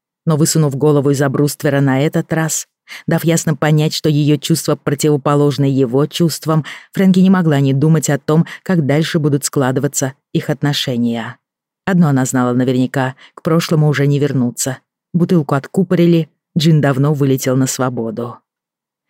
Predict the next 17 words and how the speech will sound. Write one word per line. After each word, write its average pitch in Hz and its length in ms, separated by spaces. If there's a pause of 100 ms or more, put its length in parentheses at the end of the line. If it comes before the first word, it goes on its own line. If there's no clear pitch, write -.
(260)
Крейг 208 280
выглядел 160 380
задумчивым 160 800
и 156 80
озабоченным. 127 880 (500)
Остаток 147 380
дня 160 180
он 151 100
не 147 80
включал 143 400
свой 135 260
ноутбук 131 540 (300)
и 202 80
ушёл 202 260
с - 100
Фергюсом 147 500
гулять. 120 500